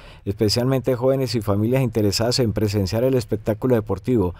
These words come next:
Además, como parte del esfuerzo por promover el deporte desde edades tempranas,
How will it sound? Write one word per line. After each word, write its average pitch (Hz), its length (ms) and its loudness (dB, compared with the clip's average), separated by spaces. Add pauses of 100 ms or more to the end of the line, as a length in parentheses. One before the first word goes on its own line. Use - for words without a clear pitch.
(340)
Además, 95 360 0
como 120 240 0
parte 110 300 -2
del 120 80 2
esfuerzo 110 400 -2
por 120 180 0
promover 107 460 0
el 127 80 -2
deporte 113 420 -2
desde 110 300 0
edades 110 280 0
tempranas, 120 540 0